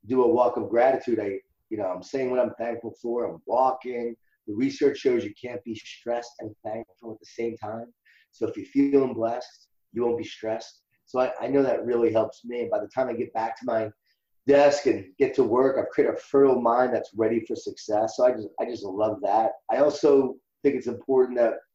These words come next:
we have the right perspective each day. You know, we know we're gonna face obstacles and challenges, but it's about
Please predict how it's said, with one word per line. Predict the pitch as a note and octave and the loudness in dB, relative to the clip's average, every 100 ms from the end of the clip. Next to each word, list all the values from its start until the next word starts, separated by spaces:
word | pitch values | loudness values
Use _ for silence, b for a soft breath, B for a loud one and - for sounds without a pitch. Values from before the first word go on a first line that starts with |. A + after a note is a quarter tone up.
| - | -4
we | C3+ | 2
have | C#3 | 4
the | C#3 | 4
right | C#3+ C3+ | 2 0
perspective | C3+ - - D#3 D#3 - F2+ | -4 -12 -2 0 2 -2 -4
each | - - | -10 -10
day. | - - - | -6 -6 -8
You | G#2 | -10
know, | A2 | -6
we | A2+ | -4
know | A2+ B2 | 0 2
we're | C#3 | 4
gonna | C#3+ - | 2 2
face | C3 A#2+ - | -2 -2 -4
obstacles | G#2 G#2 - A2+ A2 A2 | -4 -4 -8 -10 -6 -6
and | A2 A2 | -8 -6
challenges, | A2+ F#2 F#2+ F#2+ G#2+ G#2+ _ _ _ _ _ - | -4 -2 -4 -6 -8 -10 _ _ _ _ _ 2
but | A2 G#2+ - - _ _ _ _ _ | 4 4 2 -6 _ _ _ _ _
it's | A2+ A2+ | -10 0
about | A2+ B2 - | 2 4 2